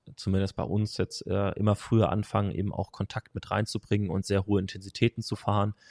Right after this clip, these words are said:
Das heißt, die erwarten eigentlich schon einen fertig vorbereiteten Athleten im Februar, der auch direkt hundert Prozent geben kann. Wo wir jedes Jahr merken, ähm, zumindest bei den Athleten, die nicht so gut vorbereitet sind, so, da kommen direkt Überlastungserscheinungen, Hemi gepult,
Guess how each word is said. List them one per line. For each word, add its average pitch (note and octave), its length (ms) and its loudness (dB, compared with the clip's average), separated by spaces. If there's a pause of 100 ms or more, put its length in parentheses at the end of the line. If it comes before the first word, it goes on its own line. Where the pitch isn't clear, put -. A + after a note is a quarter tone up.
(180)
Das - 160 -8
heißt, F#2+ 200 4
die F#2+ 40 2
erwarten F#2 420 4
eigentlich G2 280 2
schon G2 240 0
einen F#2+ 400 0 (220)
fertig - 680 2
vorbereiteten G#2 600 2
Athleten G2+ 400 0
im G2 100 2
Februar, G#2 420 4
der F2+ 140 4
auch - 100 -4
direkt G2 320 -2
hundert G2+ 200 2
Prozent G#2 360 0
geben A2+ 180 4
kann. A#2+ 320 0 (560)
Wo F#2+ 140 0
wir F#2+ 80 6
jedes G2+ 320 4
Jahr F#2+ 140 4
merken, G2+ 600 2 (120)
ähm, F#2+ 300 0
zumindest G2+ 420 0
bei G2 100 0
den G2 160 0
Athleten, G2 340 -4
die G2+ 120 -6
nicht G2+ 140 -4
so - 80 -14
gut G2+ 140 -8
vorbereitet F#2+ 520 0
sind, G2 260 -4
so, G2+ 240 0
da F#2 160 -4
kommen G2+ 220 -2
direkt G2 240 -4
Überlastungserscheinungen, G2 1120 -4 (320)
Hemi G#2 320 4
gepult, G2+ 640 4